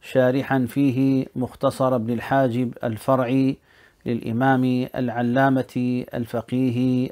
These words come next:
الأصولي المتكلم أبي عمر جمال الدين عثمان بن عمر بن أبي بكر الإسنائي الكردي المصري ثم الدمشقي ثم الإسكندري،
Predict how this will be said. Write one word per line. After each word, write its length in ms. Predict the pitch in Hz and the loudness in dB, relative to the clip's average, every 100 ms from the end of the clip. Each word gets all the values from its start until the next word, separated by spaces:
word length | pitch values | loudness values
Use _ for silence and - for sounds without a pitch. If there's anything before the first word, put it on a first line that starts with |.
| 127 | -4
الأصولي 1200 | 117 110 113 - 120 113 131 120 127 131 127 - 123 | -6 -6 -8 -2 0 2 0 2 2 2 2 -2 -4
المتكلم 1080 | 117 110 - 104 120 117 120 139 139 135 131 _ - - _ - | -2 -2 -4 -4 -2 0 2 2 4 2 0 _ -20 -20 _ -4
أبي 200 | 117 120 | -2 0
عمر 420 | 127 131 127 127 - | 2 2 2 0 -6
جمال 360 | 120 113 123 120 | -2 0 2 0
الدين 560 | 110 120 131 127 123 113 - - - _ _ - - - - | -2 0 2 2 0 -6 -12 -20 -20 _ _ -20 -20 -20 -8
عثمان 760 | 123 120 - 135 135 131 127 117 - - | -4 -4 0 2 4 4 2 -4 -10 -8
بن 380 | 110 120 123 113 | -2 0 0 0
عمر 440 | 127 131 131 120 - - - _ _ _ - | 0 2 2 0 -8 -20 -20 _ _ _ -10
بن 160 | 120 120 | -6 -4
أبي 260 | 131 117 117 | -2 0 2
بكر 400 | 131 - 127 127 _ - - _ - | 0 0 -4 -6 _ -20 -20 _ -6
الإسنائي 920 | 113 - - 123 131 - 127 123 127 - | -6 -6 -2 0 2 2 0 0 -2 -4
الكردي 800 | 123 107 - 120 117 127 123 131 - | -4 -4 -2 -2 0 0 0 -2 -4
المصري 840 | 120 117 123 - 117 123 127 - | -2 0 -2 -4 -2 0 -2 -4
ثم 300 | - 131 123 | -4 -2 0
الدمشقي 840 | 120 104 117 120 - - 123 123 127 _ _ _ _ - | 0 -2 -2 -2 -4 -4 -2 -2 -4 _ _ _ _ -6
ثم 200 | 135 131 | -4 -2
الإسكندري، 1040 | 123 117 - - 117 113 127 127 127 127 | -4 -6 -8 -2 0 2 4 4 2 0